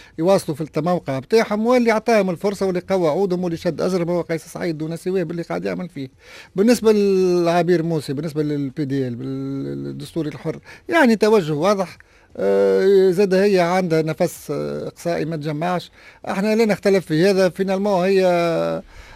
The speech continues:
آه، كيفاش نقولوا، آه، عندها توجهها وحده، آه، مسيرتها وحدها، ورفضت كل الدعوات اللي حتى ائتلاف صمود مشينا لها مرتين ثلاثة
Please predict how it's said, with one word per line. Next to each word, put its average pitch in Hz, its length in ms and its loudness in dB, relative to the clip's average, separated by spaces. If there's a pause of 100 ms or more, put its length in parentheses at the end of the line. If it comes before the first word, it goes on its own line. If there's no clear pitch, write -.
(120)
آه، 165 280 0
كيفاش 165 280 -6
نقولوا، 151 480 0
آه، 147 580 -4
عندها 160 720 0
توجهها 175 520 0
وحده، 156 320 -4
آه، 175 1120 -4
مسيرتها 185 500 0
وحدها، 196 520 -2 (280)
ورفضت 190 520 0
كل 254 160 4
الدعوات 185 540 2 (100)
اللي 180 260 0
حتى 190 300 -4
ائتلاف 185 320 -2
صمود 185 240 -6
مشينا 170 260 -8
لها 170 120 -2
مرتين 165 340 -4
ثلاثة 196 300 -4